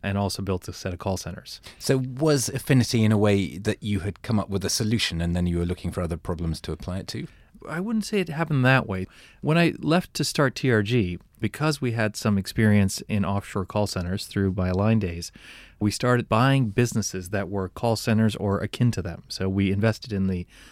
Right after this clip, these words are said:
Speaker 1: business process outsourcing industry. It turns out that these are not great companies to buy and own. They're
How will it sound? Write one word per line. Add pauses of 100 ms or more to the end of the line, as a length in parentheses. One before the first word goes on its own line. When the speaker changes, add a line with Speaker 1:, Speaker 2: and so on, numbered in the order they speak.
(180)
Speaker 1:
business
process
outsourcing
industry. (320)
It
turns
out
that
these
are
not
great
companies
to
buy
and
own. (100)
They're